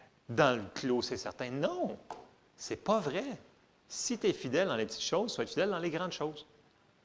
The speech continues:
Puis là, Dieu est très clair. Un Timothée six dix nous dit, « Car l'amour de l'argent est une racine de tous les maux. » Il n'a pas dit que c'était l'argent le problème.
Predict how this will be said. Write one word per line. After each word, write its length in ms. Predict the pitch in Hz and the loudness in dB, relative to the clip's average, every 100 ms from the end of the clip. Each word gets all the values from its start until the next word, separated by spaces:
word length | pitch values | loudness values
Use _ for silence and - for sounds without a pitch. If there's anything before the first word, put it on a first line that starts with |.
| _ - | _ -6
Puis 120 | 117 | 4
là, 260 | 170 247 - - - - _ _ _ _ _ _ _ | 6 6 2 -12 -20 -20 _ _ _ _ _ _ _
Dieu 200 | 110 135 | 0 4
est 40 | 208 | 8
très 180 | - 135 | 8 8
clair. 420 | 143 175 170 - - | 6 6 4 0 -2
Un 120 | 165 208 | 2 2
Timothée 360 | 165 139 175 | 6 6 8
six 280 | 170 139 107 | 6 2 0
dix 260 | 117 170 123 | 0 0 0
nous 120 | 113 | -2
dit, « 360 | 107 143 190 185 - - - _ _ _ _ | 4 6 6 2 -14 -20 -20 _ _ _ _
Car 580 | - 113 113 165 269 233 - - _ _ _ - | 2 6 6 6 2 -4 -8 -20 _ _ _ -8
l'amour 1120 | 110 117 185 180 180 262 311 330 233 113 90 - | 0 4 4 6 8 10 12 12 10 8 2 -8
de 140 | 101 104 | 2 4
l'argent 640 | 98 107 104 90 117 123 104 - - | 6 6 4 4 4 2 0 -10 -12
est 160 | 95 - | -8 -4
une 120 | 104 | 0
racine 320 | 95 - 127 | 0 0 -2
de 60 | 98 | -2
tous 140 | - | -4
les 140 | 95 | -2
maux. » 160 | 95 117 | 0 2
Il 40 | |
n'a 80 | 190 | 2
pas 200 | 190 269 | 6 6
dit 300 | 339 214 277 | 6 4 0
que 40 | - | 2
c'était 300 | 151 143 156 | 0 2 2
l'argent 380 | 208 196 208 | 2 0 0
le 60 | 220 | 0
problème. 540 | 196 185 170 190 190 | 0 -2 0 -4 -6